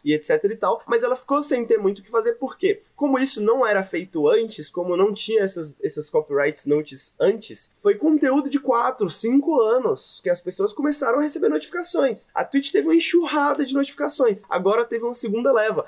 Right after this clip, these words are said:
uma segunda enxurrada gigantesca de notificações. Então, a minha teoria conspiratória é de que a partir desse report, a partir desse relatório, as empresas, ah,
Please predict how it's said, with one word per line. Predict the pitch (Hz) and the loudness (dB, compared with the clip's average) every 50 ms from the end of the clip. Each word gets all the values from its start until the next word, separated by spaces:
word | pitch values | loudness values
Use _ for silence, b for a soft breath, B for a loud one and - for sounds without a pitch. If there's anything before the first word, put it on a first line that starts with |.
| B B | B B
uma | - 165 | -6 -6
segunda | - - 202 175 190 226 262 254 240 | -6 -8 -8 -6 -6 -4 0 0 0
enxurrada | 247 233 - - 294 254 240 214 202 208 226 220 233 226 | -2 -2 -2 -2 -2 0 0 2 2 2 2 2 0 -2
gigantesca | 202 214 220 247 247 247 190 185 196 214 - - 214 | -2 -2 -2 -4 -2 0 2 2 2 2 0 -6 -6
de | 196 214 | -2 0
notificações. | 202 202 202 - - 226 220 - 202 196 165 151 - - - | 0 0 -2 -2 -8 -6 -4 -2 -2 -2 -2 -4 -6 -8 -8
Então, | 185 175 - 208 214 226 247 240 b b b b | -6 -4 0 2 2 2 2 0 b b b b
a | - 127 | -4 -2
minha | 131 143 170 185 | 0 0 0 0
teoria | - - 240 226 160 143 175 214 240 - - - - | 2 2 2 2 2 2 0 2 2 0 -2 -2 -2
conspiratória | 175 175 180 - - 180 165 156 - - 143 160 196 185 - | -4 -4 -4 -2 -2 0 0 0 0 0 2 2 2 2 2
é | 147 151 135 | 2 0 0
de | 131 135 143 | 0 -2 -2
que | - | -4
a | 160 160 | -4 -2
partir | - 185 190 190 - 254 | -2 -4 -4 -4 -6 -8
desse | 254 254 247 - 226 | -6 -6 -6 -2 0
report, | 220 226 - 151 156 160 190 - - | 0 0 2 0 0 0 0 -2 -4
a | - | -8
partir | - 156 156 - 170 | -8 -8 -12 -10 -14
desse | 180 - - | -12 -8 -4
relatório, | 190 190 196 214 - - 151 160 165 196 202 - - | -2 0 0 -2 0 2 2 4 4 2 0 0 -4
as | - 180 185 190 | -2 0 0 0
empresas, | 196 208 196 - - 170 185 185 190 190 185 170 160 - - - | 0 -2 -2 -2 -2 -2 -2 0 0 0 -2 -2 -4 -6 -6 -2
ah, | 143 156 160 165 170 165 165 165 165 165 160 160 160 156 156 151 139 - | 0 0 2 2 2 2 2 2 2 0 0 0 0 0 2 2 0 0